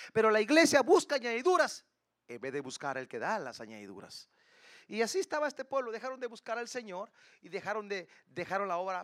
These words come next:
parada por muchas razones y ellos justificaban, "Aún no es el tiempo". Yo digo que es el tiempo de que la iglesia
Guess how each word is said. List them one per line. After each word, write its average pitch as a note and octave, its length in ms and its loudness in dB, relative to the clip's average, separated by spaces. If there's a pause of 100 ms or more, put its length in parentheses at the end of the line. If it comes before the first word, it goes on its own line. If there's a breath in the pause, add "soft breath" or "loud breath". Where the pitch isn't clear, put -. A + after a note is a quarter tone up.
parada C#3 600 -6 (800)
por B2+ 180 2
muchas A3 320 -2
razones F#3 580 -6 (680 soft breath)
y B2+ 100 -6
ellos C3+ 160 -4
justificaban, D#3 720 -8 (100)
"Aún C4 280 -4
no C4+ 60 -10
es B3 100 -14
el G3 120 -14
tiempo". C3 360 -10 (1000 soft breath)
Yo E3+ 220 10
digo D#3+ 260 6
que D3 80 -2
es D3 100 -6
el C#3 140 -8
tiempo C#3 480 -6 (380 soft breath)
de C3+ 160 -4
que - 100 -4
la B2 100 0
iglesia C3 580 -6